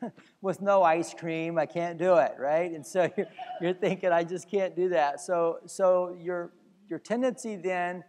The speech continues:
would be to do nothing. And that's what's concerning to me. So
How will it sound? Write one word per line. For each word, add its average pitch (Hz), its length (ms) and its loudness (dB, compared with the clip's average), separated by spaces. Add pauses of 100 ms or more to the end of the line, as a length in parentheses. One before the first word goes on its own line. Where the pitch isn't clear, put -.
(300)
would 180 180 0
be 202 220 0
to 208 180 0
do 190 180 0
nothing. 185 540 0 (560)
And 160 180 -6
that's 240 280 0
what's 196 280 0
concerning 190 640 -6
to 175 120 -8
me. 139 240 -8
So 185 380 0